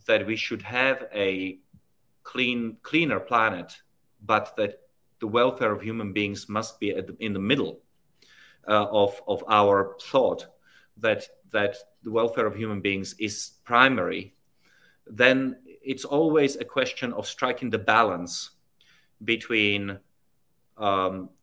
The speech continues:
between making people's lives better and protecting the environment.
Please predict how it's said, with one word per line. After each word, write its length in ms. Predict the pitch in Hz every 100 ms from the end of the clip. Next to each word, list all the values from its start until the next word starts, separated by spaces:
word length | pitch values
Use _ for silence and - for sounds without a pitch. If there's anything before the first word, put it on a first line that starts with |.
| _ _ _ 117
between 420 | 113 113 123 110 107
making 380 | 117 120 113
people's 320 | 113 107 104 104
lives 420 | 101 104 101 - -
better 400 | 110 101 92 - _ _ _ _ _ _ _ -
and 560 | 113 107 104 104 101 - -
protecting 400 | 117 120 - 113
the 100 | 107
environment. 800 | 104 107 107 95 90 87 -